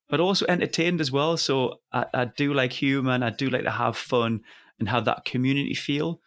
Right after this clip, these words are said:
So I'm always encouraging people to get in touch.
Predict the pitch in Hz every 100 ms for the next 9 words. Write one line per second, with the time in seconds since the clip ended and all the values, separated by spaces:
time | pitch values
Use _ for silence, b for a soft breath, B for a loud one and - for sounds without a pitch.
0 | _ _ - - 120 113 - 123 - -
1 | 170 160 131 131 - 131 127 135 127 -
2 | 139 - 120 110 101 131 120 -